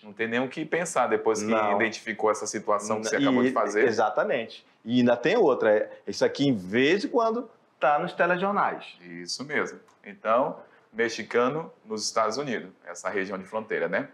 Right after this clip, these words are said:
Speaker 2: E, e, Rogério, interessante, né, que é uma questão que vem no enem, vem desse jeito.
Speaker 1: Uhum.
Speaker 2: É interpretar e ver
Speaker 1: Isso.
Speaker 2: e lembrar geograficamente se a,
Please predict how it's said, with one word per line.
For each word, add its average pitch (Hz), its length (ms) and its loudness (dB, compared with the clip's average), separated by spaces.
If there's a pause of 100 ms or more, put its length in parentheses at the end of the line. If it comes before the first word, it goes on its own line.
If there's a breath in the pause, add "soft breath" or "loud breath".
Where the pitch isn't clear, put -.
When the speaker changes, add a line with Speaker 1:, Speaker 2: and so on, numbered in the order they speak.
(200)
Speaker 2:
E, 107 60 2
e, 123 400 2
Rogério, 107 340 2
interessante, 113 600 0
né, 117 80 2
que 113 100 -4
é 110 40 0
uma 107 140 0
questão 107 400 -2
que 107 300 -8 (360 soft breath)
vem 107 180 2
no 117 100 2
enem, 104 540 -2 (480 soft breath)
vem 113 160 4
desse 123 260 0
jeito. 123 460 -4
Speaker 1:
Uhum. 104 160 -12
Speaker 2:
É 113 140 0
interpretar 147 840 0
e 131 80 -8
ver 117 280 2
Speaker 1:
Isso. - 0 -
Speaker 2:
e 151 120 2
lembrar 117 560 2 (520 soft breath)
geograficamente 117 840 2
se - 160 -6
a, 160 60 0